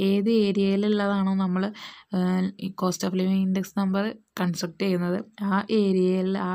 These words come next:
അവിടുത്തെ ഷോപ്പിലുള്ള പ്രൈസ് എന്താണ്,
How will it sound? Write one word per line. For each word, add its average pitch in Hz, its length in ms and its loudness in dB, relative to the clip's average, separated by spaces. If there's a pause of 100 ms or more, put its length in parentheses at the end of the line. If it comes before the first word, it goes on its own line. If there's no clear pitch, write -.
(120)
അവിടുത്തെ 196 380 -4
ഷോപ്പിലുള്ള 185 640 -2 (100)
പ്രൈസ് 180 480 -2
എന്താണ്, 175 440 -2